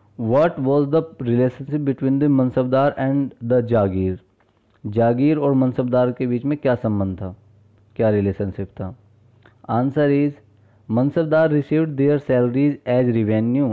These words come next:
assign-, assignments called जागीर। जो मनसबदार थे वो अपनी सैलरी जो है ना वो रेवेन्यू से लिया करते थे जिसे ह-, जागीर कहा जाता था। तो मनसबदार did not actually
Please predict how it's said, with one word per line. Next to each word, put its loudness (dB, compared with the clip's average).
assign-, -2
assignments 0
called 2
जागीर। -2
जो 0
मनसबदार 0
थे -2
वो -2
अपनी -4
सैलरी -2
जो 2
है -4
ना -6
वो -2
रेवेन्यू 0
से -6
लिया 2
करते -2
थे 0
जिसे -6
ह-, -6
जागीर 0
कहा -4
जाता -6
था। -14
तो 0
मनसबदार 0
did 0
not 0
actually 0